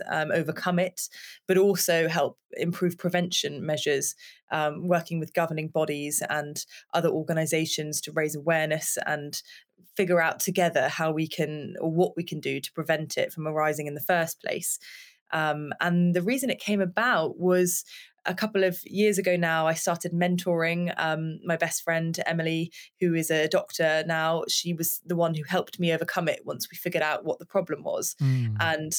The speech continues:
Speaker 1: uh, the, the value that she brought to my recovery experience was so enormous. And that was simply from a friend,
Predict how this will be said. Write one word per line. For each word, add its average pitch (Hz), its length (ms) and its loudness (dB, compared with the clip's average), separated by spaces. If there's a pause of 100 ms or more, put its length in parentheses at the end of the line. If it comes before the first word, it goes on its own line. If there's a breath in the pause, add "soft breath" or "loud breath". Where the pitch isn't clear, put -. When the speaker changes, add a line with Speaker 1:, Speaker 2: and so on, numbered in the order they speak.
Speaker 1:
uh, - 140 -2
the, 165 280 -2 (260)
the 175 240 -2 (340)
value 175 540 2
that 147 120 2
she - 180 -2
brought 170 420 2
to - 140 -4
my 156 220 0 (100)
recovery 160 440 -2
experience - 540 -4
was 156 140 -2
so 175 200 2
enormous. 160 580 0
And 151 240 -4 (320 loud breath)
that - 160 0
was 175 100 -2
simply 170 280 -2
from 160 180 -4
a 151 60 -4
friend, 165 580 0